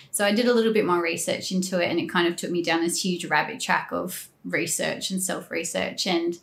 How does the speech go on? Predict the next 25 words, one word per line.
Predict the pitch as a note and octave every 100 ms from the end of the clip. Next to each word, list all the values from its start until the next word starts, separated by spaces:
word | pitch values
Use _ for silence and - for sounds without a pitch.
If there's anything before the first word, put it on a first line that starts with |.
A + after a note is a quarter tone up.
| _ -
I | G#3+
ended | G3+ F#3+
up | -
finding | - F3+ F3+ F3
out | -
that | G3+ F#3+ F#3
the | F3 E3+ F3+ F#3
guidelines | F3 F3+ F3+ E3+ E3+
were | F#3+
actually | E3+ - - -
six | - C#4 -
months, | - - - -
and | F#3+
they | F#3
were | F#3
changed | - E3 F#3 F#3 F3+
in |
two | F#3+ G3 F#3
thousand | F#3 F3 - F#3
and | F3
twelve | - F3+ - B3+ B3+ - -
by | - D#3
all | - E3+
of | E3+ -
the | F3 - F#3+